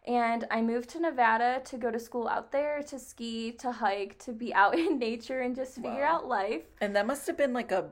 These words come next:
Speaker 2: big, was that, like, a big change, like, co-, going from the
Speaker 1: Yes.
Speaker 2: East Coast to the West like that? I can't even imagine that.
Speaker 1: Yeah, yeah. I feel like that's a whole other story, but it definitely was, like, a huge change. I moved away from my family, and I just wanted to try something new and kind of was like,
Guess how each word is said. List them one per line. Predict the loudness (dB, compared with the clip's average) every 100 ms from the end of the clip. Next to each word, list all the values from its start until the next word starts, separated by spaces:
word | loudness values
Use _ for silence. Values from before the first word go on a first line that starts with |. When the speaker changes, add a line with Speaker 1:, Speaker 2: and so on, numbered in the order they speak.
| -8 -2
Speaker 2:
big, | 0 0 -4 -14 -20 _ _ -4
was | 0
that, | 4 2
like, | 2
a | -2
big | -2 -4 -4
change, | -12 -12 -10 -8
like, | -8 -6
co-, | -8 -2
going | 0 0
from | 0
the | -2
Speaker 1:
Yes. | -4
Speaker 2:
East | -8 -4
Coast | -4 -2
to | -6
the | -4
West | -2 -2 -4
like | -10 -8
that? | -8 -8 -10 -12
I |
can't | -12 -12 -14
even | -14
imagine | -14 -12 -12
that. | -10 -4
Speaker 1:
Yeah, | 4 6 6 4 6
yeah. | 8 8
I | 6
feel | 2
like | 2
that's | 2 2
a | 0
whole | 0 2
other | 2 0
story, | -4 -2 0 0
but | -2
it | -2
definitely | -2 -4 -4 -4
was, | -2
like, | -4 -6
a |
huge | -10 -8 -10 -10
change. | -12 -10 -8
I | -6
moved | -6 -6 -6
away | -6 -6
from | -4 -2 -2 -4 -12 -20 _ _ _ -4
my | -2
family, | 0 0 2 2 0 0 -2 -4 -8 _ _ -6
and | 0 2 2 2
I | 2
just | 0 -2
wanted | -2 -2
to | -6
try | -2 2 2
something | 0 -4 -4 -4 -4
new | -4 -4 -4
and | -4 -6
kind | -8 -8
of | -8
was | -8 -8 -2
like, | 0 0 -4